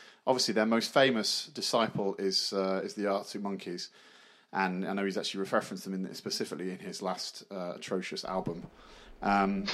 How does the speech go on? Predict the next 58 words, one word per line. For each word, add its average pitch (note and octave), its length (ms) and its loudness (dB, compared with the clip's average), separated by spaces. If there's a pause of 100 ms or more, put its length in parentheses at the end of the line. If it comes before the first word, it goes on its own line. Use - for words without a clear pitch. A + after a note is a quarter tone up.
<laughs> - 200 8
but, G#2+ 320 10
uh, G#2 420 10
I, - 220 4
I - 40 12
can - 140 12
see F#3+ 200 10
the D#3+ 80 8
connection C#3+ 460 6
in G#2+ 120 2
terms A2 360 2
of G#2 240 4
the - 60 -2
sort G2 300 2
of - 100 -14
playful G#2+ 760 2
nature G#2 460 0
of F#2 100 0
the G#2 40 -4
way G2 160 4
they F#2 160 2
talk G2+ 380 2
and F#2+ 80 -6
stuff F2+ 240 -2
and G2 80 -10
some G2 160 -4
of F#2+ 60 -4
the F2 60 -10
stories G2+ 280 -2
they F2 120 -4
tell. F2 320 -4 (380)
But F#2+ 220 6
Arctic C#3+ 260 8
Monkeys G2+ 400 0
leave G#2+ 340 2
this F#2+ 180 -2
band F#2 460 -2 (140)
behind G#2 460 0
and F2+ 100 -6
have G#2 200 -2
done F#2 160 -2
from F2+ 200 -8
day F#2 240 2
one. F2+ 360 0 (440)
And F#2 160 -4
lyrically, A2 640 4
I F#2 60 -2
mean, G2+ 180 0
musically C3 340 2
they F2+ 80 2
do F2 140 -2
so. F#2 160 -2
Mi-, G#2 160 2
lyrically, A2+ 520 4
I - 20 0
mean, F#2 180 -4
it's E2+ 140 -6
just - 240 -8